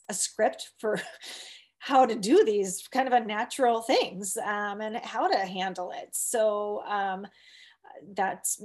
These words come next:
that may, what, if that's going on, but wha-, whatever it is, um, just you carrying that relationship. When the adoptee's numbed out, when the adoptee's defenses are up, uh,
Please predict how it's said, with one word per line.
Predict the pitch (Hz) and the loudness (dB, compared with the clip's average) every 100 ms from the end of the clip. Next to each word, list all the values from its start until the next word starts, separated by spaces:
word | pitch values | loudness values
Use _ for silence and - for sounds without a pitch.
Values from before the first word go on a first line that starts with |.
| 208 | -8
that | 196 196 | -4 -2
may, | 226 | -2
what, | 220 208 226 247 | -4 -2 -2 -2
if | 247 | 2
that's | 240 247 | 2 2
going | - 220 185 | -2 -4 -4
on, | 175 170 | -8 -8
but | 185 | -4
wha-, | 220 220 | -2 -4
whatever | 226 240 240 247 247 | 0 2 4 4 0
it | 226 | -2
is, | 226 196 180 - - | -2 -4 -4 -6 -4
um, | 190 180 185 - | -2 -2 -6 -8
just | 254 - _ | -8 -8 _
you | 202 214 294 | -10 -2 -2
carrying | 285 277 247 | -2 -2 0
that | 233 208 | -2 -4
relationship. | 214 208 226 214 - - | -4 -4 -8 -8 -10 -10
When | - 220 | -6 -4
the | 220 | -2
adoptee's | 208 208 214 220 233 214 | -2 -2 -2 -4 -6 -6
numbed | 208 208 202 196 | -4 -6 -4 0
out, | 185 170 180 | 0 0 -4
when | 208 | -6
the | 208 208 | -4 -4
adoptee's | 208 208 220 233 226 | -2 -4 -4 -8 -6
defenses | 220 208 202 208 202 196 | -6 -6 -8 -8 -8 -4
are | 190 185 185 - | -2 0 -2 -2
up, | 190 180 - - - - - | 0 0 -2 -20 -20 -20 -8
uh, | 196 190 | -2 -2